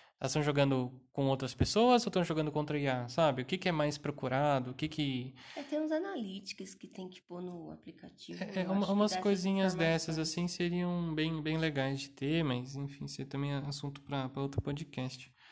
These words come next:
Speaker 1: Mas, assim, no, no geral, eu achei que legal. Eu achei que se tiver um, um próximo, a gente pode participar de novo, pode tentar participar pra ganhar da próxima vez. Acho que não, não tem,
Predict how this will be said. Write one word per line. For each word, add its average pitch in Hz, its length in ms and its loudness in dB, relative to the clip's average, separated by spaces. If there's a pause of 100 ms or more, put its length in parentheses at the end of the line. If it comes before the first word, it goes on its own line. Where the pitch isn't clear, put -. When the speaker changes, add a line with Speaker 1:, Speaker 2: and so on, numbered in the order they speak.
(520)
Speaker 1:
Mas, 160 260 2
assim, 175 220 0
no, 175 140 2
no 208 140 4
geral, 175 480 4 (140)
eu 156 140 0
achei 160 260 -2
que 143 480 -6 (240)
legal. 156 460 0 (200)
Eu 156 120 0
achei 151 240 -2
que - 100 -14
se - 180 -6
tiver 170 380 2
um, 165 260 2
um 156 60 -2
próximo, 143 640 2
a 156 80 -2
gente 151 280 -4 (640)
pode 147 240 0
participar 151 360 0
de 143 120 -2
novo, 156 340 -2
pode 143 240 -2
tentar 143 380 -2
participar 139 360 -4
pra 135 160 -6
ganhar 135 460 -4 (220)
da 135 80 -8
próxima - 340 -8
vez. 151 400 -10 (720)
Acho 123 180 -12
que 139 80 -10
não, 139 140 -4
não 135 280 -4
tem, 135 480 -4